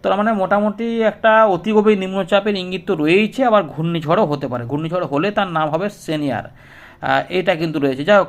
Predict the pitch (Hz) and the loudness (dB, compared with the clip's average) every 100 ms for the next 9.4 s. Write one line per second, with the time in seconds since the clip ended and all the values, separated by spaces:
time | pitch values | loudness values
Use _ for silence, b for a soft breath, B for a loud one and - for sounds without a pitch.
0 | - 156 160 180 185 185 180 170 165 185 | -2 -4 0 2 0 -4 -2 0 0 0
1 | 165 180 170 170 160 156 151 151 123 - | -2 -2 -2 -4 -4 -2 0 2 0 -4
2 | - - - - 127 131 131 127 147 143 | -10 -20 -20 -8 -4 0 -2 -2 -6 -6
3 | 156 156 147 156 139 131 151 180 151 135 | -4 -2 -2 -4 -4 -4 -2 0 -2 -4
4 | - 139 143 143 202 240 - - - - | -6 -4 -4 -2 -4 -4 -6 -20 -20 -8
5 | 127 127 127 123 143 139 147 170 202 208 | -2 0 0 -2 -2 0 -2 -4 -4 0
6 | 170 165 170 175 185 180 165 170 185 185 | 0 0 -4 0 0 -2 -8 0 4 4
7 | - 156 147 180 175 185 202 160 151 262 | 2 -6 -6 -4 -2 0 2 2 0 -2
8 | 254 185 175 175 175 247 226 B B B | -4 -2 -2 -4 -6 -4 -4 B B B
9 | - 143 143 | -2 0 2